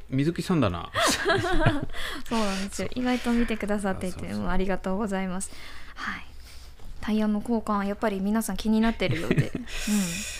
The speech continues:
Speaker 2: そうですね。西和賀に来る時はもしあるのであれば、もうちょっと先の方がいいかもしれないですけど。
Speaker 1: そうですね。
Speaker 2: あ、でもない。大丈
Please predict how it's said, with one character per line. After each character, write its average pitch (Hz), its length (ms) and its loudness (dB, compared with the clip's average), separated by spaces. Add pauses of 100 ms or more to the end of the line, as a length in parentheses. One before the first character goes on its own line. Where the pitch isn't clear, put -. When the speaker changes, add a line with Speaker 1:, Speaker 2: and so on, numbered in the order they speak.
(560)
Speaker 2:
そ - 160 -8
う 190 100 -8
で - 120 -14
す - 140 -10
ね。 208 500 2 (600)
西 233 220 -4
和 320 140 0
賀 330 100 0
に 330 140 -2
来 - 120 0
る 320 120 2
時 220 580 0 (580)
は 220 120 0
も 233 180 4
し 240 140 -2
あ 247 160 4
る 240 120 2
の 214 140 2
で 202 100 0
あ 196 80 2
れ 190 120 -2
ば、 185 100 -4
も 208 220 2
う 226 60 0
ち - 80 -6
ょ - 20 -4
っ 240 40 -6
と 202 120 -8
先 190 320 -4
の 214 80 2
方 226 180 0
が 180 80 -4
い 208 140 0
い 196 60 -4
か 196 120 -4
も 185 140 -2
し 185 100 -6
れ 185 80 -4
な 175 140 -4
い 170 40 -6
で 117 120 2
す 98 80 2
け 170 80 -2
ど。 170 100 -2
Speaker 1:
そ - 100 -6
う - 40 -6
で - 20 -8
す - 0 -
ね。 - 60 -10 (320)
Speaker 2:
あ、 - 20 -12
で 240 80 -8
も 247 80 -2
な 214 140 -6
い。 - 80 -12 (160)
大 - 160 -8
丈 - 100 -10